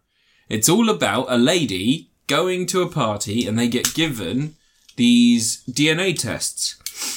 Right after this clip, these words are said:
It's like, "Discover who you are. Find out where you come from."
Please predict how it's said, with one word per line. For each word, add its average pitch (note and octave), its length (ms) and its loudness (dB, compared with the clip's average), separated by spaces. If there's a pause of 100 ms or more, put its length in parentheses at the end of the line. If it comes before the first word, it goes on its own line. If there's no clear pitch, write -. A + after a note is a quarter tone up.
(640)
It's A#2+ 180 -2
like, G#2+ 160 -2
"Discover G#3+ 680 2
who G#3 60 0
you G#3+ 300 4
are. G#3 420 4 (1400)
Find F#3+ 380 -6
out F3 160 -4
where G3 140 -4
you F#3 180 -2
come F#3 320 -4
from." G#2+ 480 -4